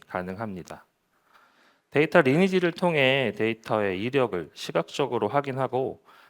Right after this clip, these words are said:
데이터가 어디서부터 시작되어 어떤 과정들을 거쳐서 처리되어 왔는지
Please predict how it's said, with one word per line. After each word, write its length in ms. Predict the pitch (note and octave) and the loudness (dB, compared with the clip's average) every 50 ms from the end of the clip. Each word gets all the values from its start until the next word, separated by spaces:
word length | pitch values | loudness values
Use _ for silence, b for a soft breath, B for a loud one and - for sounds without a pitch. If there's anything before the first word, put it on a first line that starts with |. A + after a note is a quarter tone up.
| b _ - | b _ -2
데이터가 580 | A2 A2+ A2+ - - A2 G#2 G2 A2 D3+ - - | -2 -2 -2 -2 -2 -2 0 2 2 0 0 -2
어디서부터 640 | - F#2 G#2+ B2 C#3 - D3+ B2+ G#2+ - - G#2 G2 | -4 -2 -2 -2 0 0 -2 -2 -2 -4 -6 -6 -6
시작되어 640 | - - - G2 F#2 - _ - E2+ F2 A#2+ E3+ F3 _ _ - | -6 -6 -8 -8 -8 -8 _ -8 -6 -6 -6 -8 -12 _ _ -8
어떤 480 | - G2 - _ - A2+ A2+ A2 A2 | -6 -6 -6 _ -2 0 0 0 -2
과정들을 640 | G#2+ - G2+ G#2 G#2 C#3+ D3 D3 C#3 B2+ A#2+ A#2 A2 | -2 -2 -4 -2 0 0 -2 -2 -2 -4 -4 -4 -4
거쳐서 560 | - F#2 E2 - - - F#2 - - A#2+ A#2+ - | -4 -6 -6 -6 -8 -10 -8 -6 -6 -6 -8 -6
처리되어 480 | - - F3 F#3 F3+ D#3+ D#3 C#3+ C3+ | -6 -4 -4 -2 -2 0 2 2 2
왔는지 580 | A2+ G2 F#2+ F#2+ G2 F#2+ F2+ F2+ - B2+ D#3 - | 2 2 0 -2 -4 -6 -8 -8 -8 -10 -10 -10